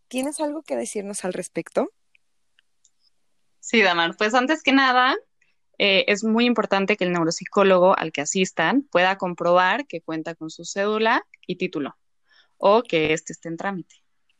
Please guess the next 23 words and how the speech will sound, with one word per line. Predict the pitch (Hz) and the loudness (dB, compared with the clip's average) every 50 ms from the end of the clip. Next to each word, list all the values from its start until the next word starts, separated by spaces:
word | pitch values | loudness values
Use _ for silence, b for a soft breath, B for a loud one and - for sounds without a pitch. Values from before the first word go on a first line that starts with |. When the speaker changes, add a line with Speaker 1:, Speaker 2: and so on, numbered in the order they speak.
| _ _ _ _ _ _ _ _ _ _ _ _ _ _ _ _ _ _ _ _ | _ _ _ _ _ _ _ _ _ _ _ _ _ _ _ _ _ _ _ _
Speaker 1:
Muy | - 208 220 226 | -6 -4 -4 -4
bien. | 214 208 185 165 180 - b b b b b b b - | -4 -4 -6 -8 -10 -14 b b b b b b b 0
A | 214 226 | 2 2
mí | 247 262 | 2 2
me | 285 349 | 2 0
parece | - - 240 208 202 208 - - 220 233 262 285 - _ _ _ _ _ _ | 2 2 2 2 0 -2 -4 -4 -4 -4 -4 -4 -8 _ _ _ _ _ _
de | 208 202 190 | -10 -8 -8
suma | - - 220 226 233 | -8 -10 -10 -8 -10
importancia | 240 220 208 196 - - 185 180 185 214 202 | -8 -8 -10 -10 -8 -8 -8 -6 -4 -4 -4
que | - 233 | -4 -4
las | 214 190 190 - | -4 -4 -4 -6
personas | - 185 175 - - 185 190 202 214 240 - - - | -8 -10 -10 -10 -10 -10 -8 -8 -8 -8 -8 -12 -14
sepan | - - - 269 269 277 _ 208 190 190 208 214 | -14 -4 0 0 0 2 _ -2 -4 -4 -6 -8
que | - - 208 | -8 -8 -6
deben | 196 214 220 247 277 311 | -4 -4 -4 -4 -4 -4
de | 311 | -4
recibir | 285 247 233 - - 190 170 175 180 196 180 - _ _ | -2 -2 -4 -4 -6 -6 -4 -2 -2 -2 -4 -6 _ _
un | - 254 269 | -4 -2 -2
informe | 302 330 320 - - 214 214 214 226 226 | -2 -4 -4 -2 0 0 0 0 -2 0
al | 240 240 233 226 | 0 0 0 -2
concluir | - 202 185 185 190 175 170 170 160 160 | -4 -8 -10 -8 -8 -8 -6 -6 -2 0
la | 175 175 | 0 2
evaluación. | 170 170 175 180 190 - - 214 214 202 | 2 0 0 -2 -4 -6 -8 -10 -10 -12